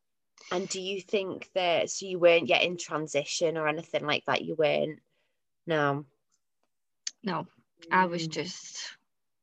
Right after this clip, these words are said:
Speaker 2: I just, I just had this feeling.
Speaker 1: Mm-hmm.
Speaker 2: And I'd, I'd done a hypnobirthing course and I, I was counting in for five, out for five. That was my focus.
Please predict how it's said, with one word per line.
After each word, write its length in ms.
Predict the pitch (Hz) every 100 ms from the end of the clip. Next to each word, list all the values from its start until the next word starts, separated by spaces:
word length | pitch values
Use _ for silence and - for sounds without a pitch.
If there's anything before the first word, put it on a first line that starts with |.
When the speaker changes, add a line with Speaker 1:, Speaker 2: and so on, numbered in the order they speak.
| _ _ _ _ -
Speaker 2:
I 100 | 196
just, 400 | 190 190 - -
I 40 | 190
just 240 | 190 180
had 140 | - 180
this 220 | 185 -
feeling. 480 | - 180 170 170 175 - _ _ _ _ -
Speaker 1:
Mm-hmm. 340 | 175 175 170 170
Speaker 2:
And 180 | 190
I'd, 220 | 185 190 -
I'd 140 | 190
done 180 | - 226
a 60 | 247
hypnobirthing 840 | 220 220 220 220 214 196 - 202
course 720 | 196 202 180 175 - - - - _ _ _ _ -
and 180 | 185 185
I, 760 | 180 180 180 180 180 175 175 - _ _ _ _ _ _ _ -
I 160 | 190
was 160 | 185 185
counting 360 | - 185 180
in 260 | - - 240
for 140 | 240
five, 460 | 262 277 262 254 247 -
out 220 | 190 175 -
for 140 | 196
five. 360 | - 180 175 175 -
That 180 | 190
was 140 | 196 190
my 140 | 202 196
focus. 680 | 190 185 185 185 180 -